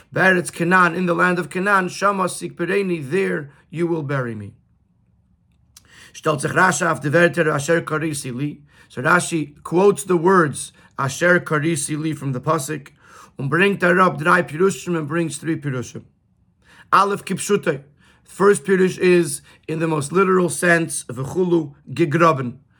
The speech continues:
which means dug. "Asher Karisi Li," that I dug for myself. I want you to bury me in my burial plot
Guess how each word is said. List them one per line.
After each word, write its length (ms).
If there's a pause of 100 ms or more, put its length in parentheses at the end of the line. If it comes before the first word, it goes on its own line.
(260)
which 220
means 300 (220)
dug. 380 (540)
"Asher 400
Karisi 560
Li," 100
that 140
I 100
dug 300
for 160
myself. 640 (560)
I 80
want 260
you 100
to 100
bury 380
me 400 (240)
in 420
my 380
burial 480
plot 500